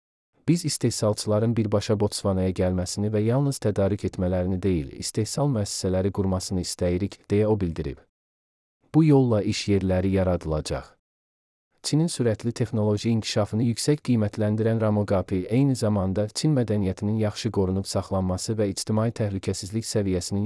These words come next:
yüksək olmasından da təsirləndiyini vurğulayıb.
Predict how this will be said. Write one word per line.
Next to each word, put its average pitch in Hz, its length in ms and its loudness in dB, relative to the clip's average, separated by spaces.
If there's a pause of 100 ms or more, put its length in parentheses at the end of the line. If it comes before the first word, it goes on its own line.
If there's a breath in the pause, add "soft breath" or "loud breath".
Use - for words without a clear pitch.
yüksək 107 280 -2
olmasından 101 600 -2
da 107 60 0
təsirləndiyini 92 760 -2
vurğulayıb. 78 540 -4